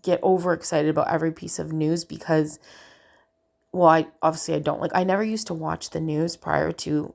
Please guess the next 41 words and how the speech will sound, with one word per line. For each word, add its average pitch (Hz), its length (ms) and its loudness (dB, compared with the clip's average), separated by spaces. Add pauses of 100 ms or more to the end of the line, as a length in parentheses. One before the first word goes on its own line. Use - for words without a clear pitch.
looking 170 300 -4
into 156 240 -4
end 156 180 -4
times, 185 480 -4 (180)
um, 156 480 0 (1400)
because 175 340 2
when 170 220 4
big 233 260 -2
things 226 300 -6
happen, 170 360 2
you're 156 100 -4
just 160 300 -8
gonna 147 160 -2
know. 143 220 -2
Like, - 260 -6
you 190 80 -4
don't 180 160 0
need 180 120 -4
to - 180 -4
every 170 200 0
single 151 240 -2
day 147 160 -2
consume 151 560 -4
the 143 60 -4
news, 151 360 -2 (600)
but 147 440 2
there 175 260 4
are 175 120 0
certain - 300 -6
key 170 340 -6
moments 160 640 -2
that - 180 -8
just - 200 -6
come 160 240 0
along 196 540 -2
that - 460 -4
to - 160 -6
me 160 480 2 (760)
are 156 240 4
worthy 156 600 -2
of 160 500 -6